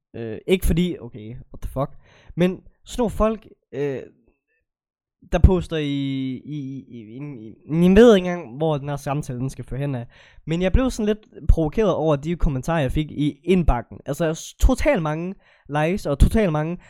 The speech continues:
søde kommentarer på mit billede. Men der var folk i min indbakke, der begyndte at skrive sådan, "Hov, hov, du er ikke blevet bred. Hvordan kan du tillade dig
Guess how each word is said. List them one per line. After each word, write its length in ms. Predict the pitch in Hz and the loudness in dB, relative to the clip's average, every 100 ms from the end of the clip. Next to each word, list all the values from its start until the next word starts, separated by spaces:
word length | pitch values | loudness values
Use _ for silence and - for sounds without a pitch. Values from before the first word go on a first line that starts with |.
| _ | _
søde 200 | - 208 | -2 0
kommentarer 400 | 185 135 175 165 | 0 -6 -4 -2
på 100 | 143 | 0
mit 120 | 143 | 2
billede. 280 | - 156 170 - - | 2 2 -4 -10 -14
Men 120 | 139 151 | -6 -2
der 60 | |
var 160 | 156 156 | -2 -2
folk 260 | - 202 170 | 0 -2 -2
i 80 | 160 | -8
min 120 | - | -6
indbakke, 360 | 185 185 147 | -4 -4 -4
der 80 | 131 | -6
begyndte 260 | 127 147 170 | -4 -4 -4
at 60 | |
skrive 200 | 147 165 | -4 -4
sådan, 180 | 151 127 - - _ _ - | -6 -8 -14 -20 _ _ 2
"Hov, 220 | 254 277 | 6 8
hov, 360 | 190 202 240 _ _ _ _ _ _ _ _ _ _ | 6 4 0 _ _ _ _ _ _ _ _ _ _
du 80 | 311 | 6
er 80 | 285 | 6
ikke 100 | 262 | 6
blevet 160 | 214 | 2
bred. 300 | 165 226 226 143 _ - | 2 0 0 -4 _ -8
Hvordan 300 | 165 208 269 | 4 4 4
kan 100 | 240 - | -2 0
du 120 | 294 | 2
tillade 380 | 269 254 233 175 | 2 0 0 -2
dig 120 | 147 | -4